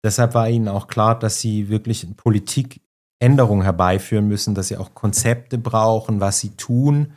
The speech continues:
müssen, dass sie eben auch darauf achten müssen, dass nach einer Machtergreifung nicht das Chaos ausbricht. Ja, man hatte ja sozusagen den Stalin am Nacken, ja. Man hatte die, diesen angefangenen Krieg,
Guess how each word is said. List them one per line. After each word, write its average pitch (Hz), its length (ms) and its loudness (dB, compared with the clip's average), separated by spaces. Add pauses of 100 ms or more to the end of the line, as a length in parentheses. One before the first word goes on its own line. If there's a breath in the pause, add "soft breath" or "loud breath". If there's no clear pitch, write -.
(440 soft breath)
müssen, 123 400 2
dass 107 220 0
sie 104 260 -4
eben 104 220 -2
auch 101 100 -4
darauf 101 220 -4
achten 104 400 -4
müssen, 104 280 -2
dass 95 180 -4
nach 98 160 -2
einer 98 60 0
Machtergreifung 98 760 -2
nicht 98 180 -2
das - 140 -8
Chaos 110 440 0
ausbricht. 120 760 -4 (540)
Ja, 101 140 -4
man 101 140 -4
hatte 110 180 -4
ja 120 80 2
sozusagen 107 360 2
den 98 140 0
Stalin 117 560 2
am 113 180 2
Nacken, 123 460 2
ja. 120 240 0 (600 loud breath)
Man 104 220 0
hatte 101 220 0
die, 101 260 -8
diesen 104 240 -4
angefangenen 107 800 0
Krieg, 135 480 -2